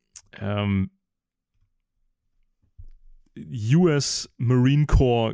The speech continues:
General Smedley Butler, ähm, war hochdekoriert,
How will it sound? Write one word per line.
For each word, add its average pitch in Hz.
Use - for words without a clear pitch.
General 107
Smedley 110
Butler, 110
ähm, 107
war 110
hochdekoriert, 120